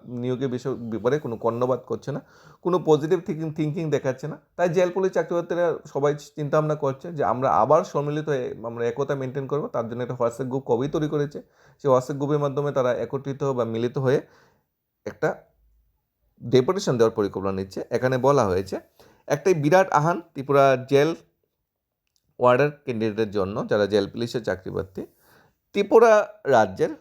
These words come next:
সমস্ত জেল ওয়ার্ডার ক্যান্ডিডেটের উদ্দেশ্য বলছি, বিগত দিনে দুই হাজার বাইশ সাল থেকে আমাদের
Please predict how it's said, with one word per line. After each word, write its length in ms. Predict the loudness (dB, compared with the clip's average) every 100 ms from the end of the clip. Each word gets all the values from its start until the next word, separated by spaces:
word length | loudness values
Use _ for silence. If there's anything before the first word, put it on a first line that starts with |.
| -8
সমস্ত 540 | -2 0 0 0 0
জেল 240 | 4 4
ওয়ার্ডার 240 | 6 2 2
ক্যান্ডিডেটের 440 | -2 0 0 0
উদ্দেশ্য 420 | -4 -6 -10 -4
বলছি, 460 | -4 -2 -4 -6 -10
বিগত 420 | -4 0 2 0
দিনে 300 | 2 2 2
দুই 140 | 2 2
হাজার 180 | 2
বাইশ 280 | 4 4 2
সাল 240 | 0 -2 -2
থেকে 260 | -4 -4
আমাদের 280 | -2 -2 -4